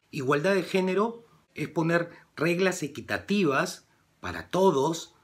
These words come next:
para este juego llamado vida, para que hombres y mujeres tengamos igualdad de derechos, igualdad de oportunidades,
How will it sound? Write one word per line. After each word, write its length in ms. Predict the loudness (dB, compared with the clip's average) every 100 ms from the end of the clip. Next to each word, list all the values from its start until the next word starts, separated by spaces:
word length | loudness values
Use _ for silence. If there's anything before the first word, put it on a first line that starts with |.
| _ _
para 160 | -2 -2
este 240 | -2 -4
juego 480 | -2 0 2 0 -2
llamado 560 | -2 2 0 0 -4 -6 -10
vida, 400 | -6 -4 -4 -6 -2
para 200 | 0 0
que 140 | 0
hombres 400 | -2 0 -2 -4
y 40 |
mujeres 680 | -6 -6 -2 0 0 -4 -10 _ _ _ -12
tengamos 500 | -8 -4 -4 -6 -6
igualdad 480 | -6 -4 -4 -2 -2
de 140 | -2
derechos, 760 | -2 -2 -2 -2 -2 -2 -4 -18 _
igualdad 520 | -10 -4 -4 -2 -2 0
de 80 |
oportunidades, 1200 | -2 -2 -6 -4 -6 -6 -4 0 0 0 -2 -6